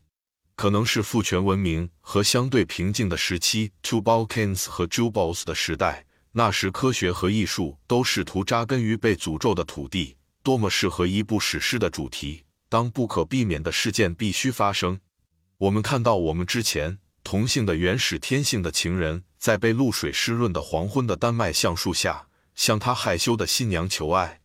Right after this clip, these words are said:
那里现在不再生长橡树，老年的远古族长，原始的后代，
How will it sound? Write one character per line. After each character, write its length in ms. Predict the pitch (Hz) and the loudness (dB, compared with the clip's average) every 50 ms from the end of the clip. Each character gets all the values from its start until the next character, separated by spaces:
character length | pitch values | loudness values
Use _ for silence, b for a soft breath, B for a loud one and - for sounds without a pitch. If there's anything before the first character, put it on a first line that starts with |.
| _ _ _ _ _ _ _ _ _ _ | _ _ _ _ _ _ _ _ _ _
那 180 | - 135 135 110 | 0 2 2 2
里 140 | 104 98 92 | 2 2 0
现 220 | - - 120 110 | 2 2 2 2
在 140 | - 110 95 | 2 2 0
不 160 | - 110 107 | 2 0 0
再 160 | 104 110 95 | 2 2 2
生 240 | 87 - - 123 135 | 2 0 -2 -2 -2
长 180 | 120 90 73 67 | -2 -4 -4 -2
橡 240 | - - 92 82 | 0 0 0 0
树， 320 | 78 - - 95 71 - - _ _ _ _ - | -2 -2 -4 -4 -6 -6 -12 _ _ _ _ -2
老 220 | 104 104 92 90 | 0 2 2 2
年 160 | 87 87 87 | 2 0 0
的 100 | 98 98 | 0 0
远 260 | 92 92 90 92 110 | 2 2 2 0 0
古 180 | 110 - 85 71 | -2 -4 -6 -6
族 200 | - - 90 101 | -2 -2 -2 0
长， 280 | 104 - 76 69 - - _ _ _ _ _ | 0 -2 -4 -4 -8 -16 _ _ _ _ _
原 220 | - 98 101 127 | 2 4 4 4
始 180 | 131 - - 82 | 2 0 -2 -2
的 100 | 85 82 | -2 -4
后 220 | - - 104 87 | -2 0 0 0
代， 300 | 82 98 87 73 67 - | 2 2 0 0 -2 -8